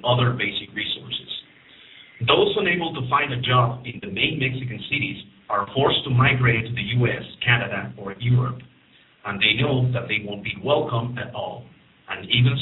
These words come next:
so, they leave their families, communities, for a little hope of a better life,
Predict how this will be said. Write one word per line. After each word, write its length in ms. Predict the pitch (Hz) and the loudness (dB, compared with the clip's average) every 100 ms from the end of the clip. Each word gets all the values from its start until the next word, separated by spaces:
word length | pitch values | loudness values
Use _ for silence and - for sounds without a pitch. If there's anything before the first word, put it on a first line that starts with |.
| - | 0
so, 300 | 127 120 - - | 0 0 -2 -6
they 160 | 104 104 | -6 0
leave 240 | 123 123 | 0 2
their 160 | 131 127 | 0 0
families, 400 | 147 151 104 92 - - | -2 -2 -2 -6 -10 -8
communities, 520 | 110 123 123 123 - - - _ - 113 | 0 0 2 -2 -6 -12 -18 _ -12 -2
for 100 | 110 | 0
a 80 | |
little 300 | 120 - 180 | 2 2 2
hope 320 | - 143 - 101 | 4 2 2 -6
of 80 | 98 | -10
a 20 | |
better 220 | 104 104 98 | -8 -8 -6
life, 240 | 92 90 | -6 -8